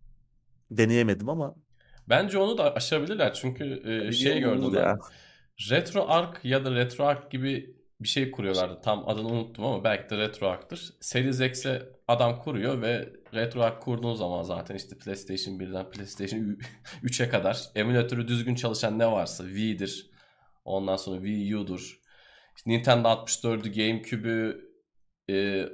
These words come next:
Speaker 2: i-, iki bin yılının öncesileri hiç saymıyorum. İki bin yılın önce, önce çıkan konsol ne varsa
Speaker 1: Hepsi var.
Speaker 2: yani hepsi var. Bin dokuz yüz doksanlar, seksenler hepsi komple var. Yani konsol a-, apayrı bir hale geliyor. Bir de şimdi bu
Speaker 1: Evet.
Speaker 2: GeForce Now'la birlikte,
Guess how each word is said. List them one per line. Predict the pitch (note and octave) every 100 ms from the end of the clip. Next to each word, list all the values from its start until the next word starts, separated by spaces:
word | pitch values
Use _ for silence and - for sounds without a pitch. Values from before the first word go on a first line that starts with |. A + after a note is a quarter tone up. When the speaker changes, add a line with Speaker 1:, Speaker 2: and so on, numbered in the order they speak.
| - -
Speaker 2:
i-, | - D3
iki | - - G3
bin | F#3
yılının | F3+ F3+ F3 F3
öncesileri | D#3+ D3+ D3+ D#3 D#3+ D3
hiç | D#3+
saymıyorum. | - D3 B2+ A2 G2+ G#2+
İki | A#2+ - B2+
bin | C3
yılın | C3 C3+
önce, | B2+ B2 B2 -
önce | B2+ B2 B2+
çıkan | B2+ - A#2+ - -
konsol | - A#2+ A#2+ B2+ A#2 - - _
ne | A#2
varsa | B2+ A2+ F#2+ -
Speaker 1:
Hepsi | F#2+ A2
var. | G2 F#2+
Speaker 2:
yani | F#2 -
hepsi | A2+ B2 - G2
var. | F#2 F#2+ A2+
Bin | B2+
dokuz | B2 B2+ B2+
yüz | A2
doksanlar, | A#2 - A#2 A#2 A2+
seksenler | - G#2+ - G#2+ G#2 G2+ G#2 -
hepsi | B2 B2 -
komple | - A2 - F#2
var. | F#2 D#3 - - - _ -
Yani | G#2
konsol | G#2 B2+ A#2+ D3+
a-, | C3+ - -
apayrı | C3+ B2 A2+
bir | D#3+
hale | C3+ B2+ C#3+
geliyor. | A2 G#2+ C#3
Bir | B2
de |
şimdi | B2 C3+ C3 B2+
bu | C#3+
Speaker 1:
Evet. | A#2 G#2 - - -
Speaker 2:
GeForce | A2 B2 B2 C3+ C3+
Now'la | C3 C#3 C3+
birlikte, | A2 F#2+ - D#3+ G3